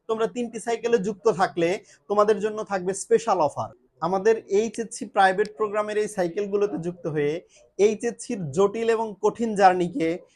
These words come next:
সহজ করতে আমরা থাকবো তোমার পাশে। দ্রুত যুক্ত হয়ে যাও আমাদের এই স্পেশাল প্রাইভেট প্রোগ্রামের সাইকেলগুলোতে। দেখা হচ্ছে আগামীকাল থেকেই, এবং আগামীকাল থেকেই শুরু হতে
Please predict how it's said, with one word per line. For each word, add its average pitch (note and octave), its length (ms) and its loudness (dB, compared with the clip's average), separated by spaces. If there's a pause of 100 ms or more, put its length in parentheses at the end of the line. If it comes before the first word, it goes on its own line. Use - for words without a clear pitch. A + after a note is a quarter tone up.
(160)
সহজ G#3 340 2 (120)
করতে E3+ 300 -2 (560)
আমরা F#3+ 280 2
থাকবো G#3 320 0
তোমার F#3 340 2
পাশে। D3+ 260 -2 (880)
দ্রুত G3+ 300 -2 (120)
যুক্ত A3+ 200 -4 (100)
হয়ে G#3+ 240 4
যাও G3 200 4
আমাদের F3+ 300 0
এই E3 160 2 (420)
স্পেশাল G#3 560 0
প্রাইভেট F#3 360 2
প্রোগ্রামের F#3 440 -4
সাইকেলগুলোতে। C3 720 -6 (360)
দেখা F3+ 280 4
হচ্ছে G#3+ 280 -4
আগামীকাল G#3 460 0 (100)
থেকেই, G#3 340 -2 (360)
এবং F3 180 0 (280)
আগামীকাল A3+ 420 0 (100)
থেকেই G3+ 240 -10
শুরু G#3+ 260 -8
হতে G3 180 -6